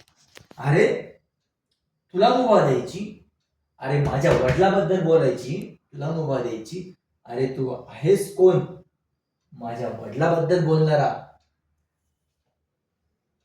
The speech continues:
दादा, मी खूप लहान आहे आणि माझा आज कोणतंही अस्तित्व नाही दादा, पण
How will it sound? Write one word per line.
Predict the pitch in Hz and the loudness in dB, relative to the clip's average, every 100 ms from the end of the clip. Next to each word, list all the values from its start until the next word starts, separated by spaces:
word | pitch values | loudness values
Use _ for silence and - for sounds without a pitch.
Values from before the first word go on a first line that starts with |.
| _ _ _ _ _ _ _ _ _ _ _ _ _ _ _ _ _ _ _ _ _ - | _ _ _ _ _ _ _ _ _ _ _ _ _ _ _ _ _ _ _ _ _ -20
दादा, | - - - - - _ _ _ _ _ _ _ _ _ _ _ _ _ _ | -18 -16 -16 -18 -20 _ _ _ _ _ _ _ _ _ _ _ _ _ _
मी | 117 131 - | -20 -16 -16
खूप | - - | -18 -20
लहान | - - 120 117 | -18 -16 -16 -16
आहे | 107 202 - _ _ _ _ _ _ _ _ _ _ _ _ _ _ _ _ _ - | -16 -18 -20 _ _ _ _ _ _ _ _ _ _ _ _ _ _ _ _ _ -16
आणि | 147 156 | -10 -8
माझा | 165 180 | -6 -6
आज | 185 185 - - _ | -6 -10 -14 -20 _
कोणतंही | - 165 170 180 185 - | -16 -10 -10 -6 -6 -6
अस्तित्व | 214 - - - 202 202 190 | -8 -8 -14 -14 -12 -10 -12
नाही | - - 110 | -12 -12 -14
दादा, | 107 - - - - _ _ _ _ _ _ _ _ _ _ _ | -16 -16 -18 -20 -20 _ _ _ _ _ _ _ _ _ _ _
पण | 143 139 123 | -10 -8 -8